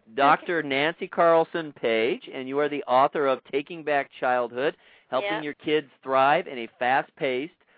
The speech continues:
Speaker 1: Media-Saturated, Violence-Filled World. Boy, that is one long and scary subtitle.
Speaker 2: Yeah, it's, it's too long, isn't it? You just wanna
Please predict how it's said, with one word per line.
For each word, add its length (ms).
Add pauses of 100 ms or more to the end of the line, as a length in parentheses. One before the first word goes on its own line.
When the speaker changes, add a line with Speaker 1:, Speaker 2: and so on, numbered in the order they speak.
(220)
Speaker 1:
Media-Saturated, 1160 (400)
Violence-Filled 840
World. 320 (340)
Boy, 180
that 180
is 160
one 280
long 520
and 200 (120)
scary 460
subtitle. 560 (300)
Speaker 2:
Yeah, 420
it's, 240
it's 160 (160)
too 140
long, 320
isn't 240
it? 100
You 100
just 220
wanna 220